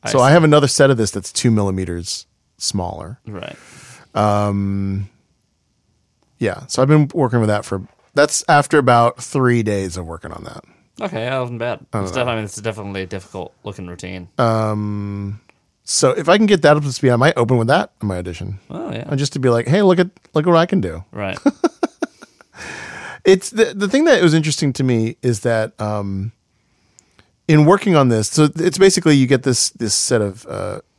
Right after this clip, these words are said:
Speaker 2: I guess they call 'em gimmicks, but they're not really gimmick. They're just props.
Speaker 1: Mm-hmm.
Speaker 2: Um, and you get the, you get him talking through the routine, which is interesting. Um, and what I realized while watching it, I was like, I was like, "Oh,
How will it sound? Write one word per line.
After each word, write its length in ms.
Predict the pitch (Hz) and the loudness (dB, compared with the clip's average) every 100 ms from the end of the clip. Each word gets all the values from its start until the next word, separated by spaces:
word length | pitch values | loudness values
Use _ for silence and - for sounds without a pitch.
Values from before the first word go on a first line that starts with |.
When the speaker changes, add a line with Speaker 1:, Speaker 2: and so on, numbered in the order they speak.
| _ _ | _ _
Speaker 2:
I 40 | |
guess 140 | - - | 0 2
they 100 | 165 | 2
call 200 | 131 113 | 4 2
'em 100 | 95 | 0
gimmicks, 420 | 87 92 - - | -4 -6 -8 -12
but 100 | 90 | -10
they're 140 | 92 | -8
not 280 | 90 87 - _ - | -8 -10 -12 _ -12
really 220 | 90 - - | -12 -12 -16
gimmick. 300 | - - 165 | -20 -10 -4
They're 120 | 135 | -2
just 240 | 156 127 | -2 -4
props. 500 | - 117 - - - - - - | -2 -2 -2 -8 -10 -14 -20 -14
Speaker 1:
Mm-hmm. 260 | 104 104 | -10 -4
Speaker 2:
Um, 280 | 95 117 113 - | 2 2 2 0
and 260 | 123 120 | 0 2
you 120 | 117 120 | 0 0
get 300 | 127 120 - _ | 0 0 -4 _
the, 600 | 120 110 104 104 101 101 - | -2 0 0 -2 -4 -6 -10
you 140 | 117 | -10
get 180 | 104 120 | -4 -2
him 160 | 107 110 | -2 -2
talking 320 | 113 107 104 | 0 -2 -4
through 120 | 98 | -6
the 60 | 87 | -8
routine, 300 | 87 - 87 | -10 -8 -10
which 160 | 78 | -10
is 140 | 82 - | -14 -14
interesting. 420 | 95 98 170 180 - - - - - | -16 -10 -4 -4 -6 -18 -20 -16 -2
Um, 460 | 120 117 113 113 - _ _ _ _ _ _ _ - - | 2 4 4 0 -4 _ _ _ _ _ _ _ -20 -2
and 160 | 160 165 | 4 6
what 100 | 180 | 6
I 40 | |
realized 340 | 180 190 196 160 | 6 6 4 6
while 160 | 160 | 6
watching 240 | 170 196 190 | 4 2 0
it, 40 | |
I 20 | |
was 100 | 151 | 2
like, 200 | 147 131 - | 2 0 2
I 40 | |
was 160 | 156 151 | 2 4
like, 140 | 143 151 | 2 4
"Oh, 400 | 208 139 117 | 6 6 4